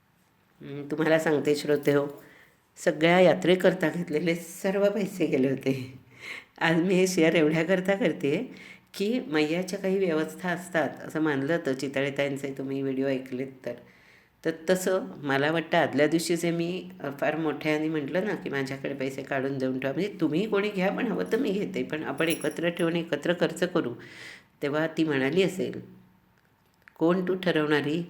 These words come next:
इतके सगळे अनुभव घेतेस तर तुला वाटतंय की तू पैसे जमा करणार, तू खर्च करणार?" तिने माझे सगळे पैसेच नेले. क्षणात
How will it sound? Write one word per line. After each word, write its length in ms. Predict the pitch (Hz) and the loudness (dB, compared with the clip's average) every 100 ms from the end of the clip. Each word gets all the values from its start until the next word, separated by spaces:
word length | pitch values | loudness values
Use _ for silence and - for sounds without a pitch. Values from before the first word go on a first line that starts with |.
| - _ - | -12 _ -10
इतके 360 | 147 - 180 | -10 -4 -4
सगळे 220 | 175 170 175 | -2 0 2
अनुभव 340 | 160 160 165 | 2 0 0
घेतेस 400 | 160 - 160 - | 0 -2 -4 -2
तर 80 | 170 165 | -4 -2
तुला 180 | 160 160 | -2 0
वाटतंय 280 | 160 165 165 | -2 -2 -2
की 140 | 175 175 | -4 -4
तू 60 | 170 | -2
पैसे 340 | 170 165 165 | -2 -2 0
जमा 220 | 156 156 | 0 0
करणार, 340 | 151 143 143 143 - | -2 0 0 -2 -4
तू 80 | 156 170 | -4 -2
खर्च 240 | 175 - | -4 -4
करणार?" 340 | 180 240 277 - - - - _ _ _ _ _ _ _ | -4 -4 -4 -6 -12 -20 -20 _ _ _ _ _ _ _
तिने 160 | 156 156 | -4 -2
माझे 240 | 160 147 | 0 -2
सगळे 220 | 147 147 | -2 -2
पैसेच 460 | 156 156 - 135 127 | 2 2 2 -4 -4
नेले. 220 | 110 107 - - - - - - - - _ _ _ _ _ - | -6 -6 -6 -14 -20 -20 -20 -20 -20 -20 _ _ _ _ _ -4
क्षणात 300 | 165 170 | 4 4